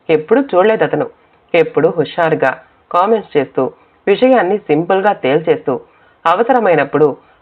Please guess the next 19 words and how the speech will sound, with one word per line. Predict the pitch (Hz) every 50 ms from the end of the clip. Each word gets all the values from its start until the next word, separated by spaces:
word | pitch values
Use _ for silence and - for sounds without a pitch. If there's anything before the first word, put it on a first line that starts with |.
| _ -
అల్ట్రా | 165 180 202 - - 254
మోడర్న్గా | 233 214 180 131 135 170 180 180 185 185 185
కనిపించే | 180 156 139 - 156 160 160 160 170 165
దివ్యలో | 156 147 139 131 131 143 151 151 185 240 - - _ _ _ _ _ _ _ -
ఈ | 135 151 214
షేడ్, | 220 - - 165 147 - - _ _ _ _ _ _ _ _ -
సంథింగ్ | 143 160 165 - 247 233 220
రాంగ్ | 185 156 131 127 - _ _ _ _ _ _ -
ఆలోచిస్తూ | 147 147 160 196 202 185 - 139 - - 170
మౌనంగా | 190 185 170 139 135 156 190 196 190 196 220 214
ఉండిపోయాడు | 185 165 160 156 156 147 143 139 139
శేఖరం. | - - - - 143 131 - - 143 135 - _ _ _ _ _ _ _ _ -
కొన్ని | - 226 233 233 226
కొన్ని | 226 208 202 196 175
సంఘటనలు | 165 - 135 127 147 175 175 170 165 151 147 135 131 - _ _ _ _ _ _ -
మనస్సుకు | - - 220 247 240 - - - - 190
బరువుగాను | 170 143 131 147 165 175 160 160 147 135 131 127 - - _ _ _ _ _ _ -
ఆందోళన | 160 160 185 220 226 226 214 208 190 180
కలిగించే-, | 165 - 123 135 156 175 170 165 170 160 143